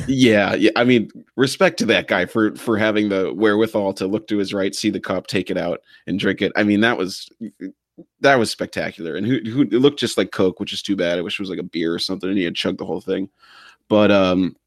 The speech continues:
you know, the, the other thing that was interesting when I was thinking about, uh, you know, the, the offensive rebounding numbers, and you, you mentioned it too, was it did just seem like, uh, there were a lot of loose balls that just went,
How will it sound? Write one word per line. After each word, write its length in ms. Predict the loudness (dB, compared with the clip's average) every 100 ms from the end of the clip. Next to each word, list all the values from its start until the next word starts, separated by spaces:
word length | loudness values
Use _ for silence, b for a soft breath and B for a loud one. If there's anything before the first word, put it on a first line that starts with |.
| _ _ _ _ _
you 120 | 2
know, 100 | 4
the, 220 | 6 4 2
the 140 | 0
other 140 | 0
thing 160 | -2 0
that 80 | 0
was 180 | 0 -2
interesting 640 | -4 -4 -4 2 2 0 b b b b b b
when 140 | 0 2
I 60 |
was 160 | 2 0
thinking 340 | -2 0 0 0
about, 380 | 2 2 0 -4 _ _
uh, 380 | -12 -10 -10 -10 -14 -20 -20 -6
you 180 | -4 -4
know, 80 | -6 -16 -14 -4
the, 200 | -4 -4 _
the 160 | -8 0
offensive 460 | 2 4 2 0 2
rebounding 400 | 2 4 2 0
numbers, 300 | 0 0 0
and 100 | 2
you, 120 | 2
you 160 | 2 2
mentioned 300 | 2 0 -4
it 80 | -2
too, 160 | 0
was 160 | 0 0
it 140 | 2
did 160 | 4 4
just 180 | 2 4
seem 160 | 4
like, 240 | 4 2 -4 -10
uh, 60 | -8 -2
there 180 | 2
were 100 | 4
a 60 | 4
lot 180 | 4 2
of 120 | -2
loose 160 | -6 -4
balls 300 | -4 -2 -6
that 100 | -10
just 220 | -12 -10
went, 160 | -10